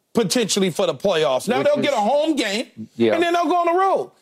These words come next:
Speaker 1: And most likely they're gonna have to go through Baltimore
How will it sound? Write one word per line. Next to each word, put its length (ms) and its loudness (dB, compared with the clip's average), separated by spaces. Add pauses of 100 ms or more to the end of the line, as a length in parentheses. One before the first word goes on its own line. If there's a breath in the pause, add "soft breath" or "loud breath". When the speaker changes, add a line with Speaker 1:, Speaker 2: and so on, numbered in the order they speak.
(120 soft breath)
Speaker 1:
And 100 2
most 240 0
likely 360 0
they're 120 0
gonna 240 -2
have 220 -4
to 80 -2
go 280 -2
through 240 0
Baltimore 720 0